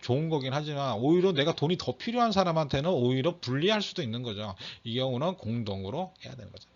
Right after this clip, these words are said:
포괄 유증을 원인으로 하는 수증자의 소유권 이전 등기 신청, 이것도, 이것도 공동이죠. 단독인 경우는 상속이죠. 상속 등기, 맨 처음 화면에 봤던 상속 등기가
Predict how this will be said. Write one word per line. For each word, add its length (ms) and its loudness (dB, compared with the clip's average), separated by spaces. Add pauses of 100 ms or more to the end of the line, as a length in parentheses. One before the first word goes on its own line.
(460)
포괄 480 6
유증을 280 2
원인으로 300 2
하는 200 0
수증자의 540 -2
소유권 320 -4
이전 180 -2
등기 200 -4
신청, 260 -6
이것도, 200 -2
이것도 220 -6
공동이죠. 760 -4 (1040)
단독인 600 8
경우는 440 2 (120)
상속이죠. 680 -6
상속 420 -6
등기, 540 -4
맨 220 2
처음 220 6
화면에 380 6
봤던 500 2
상속 400 2
등기가 1040 4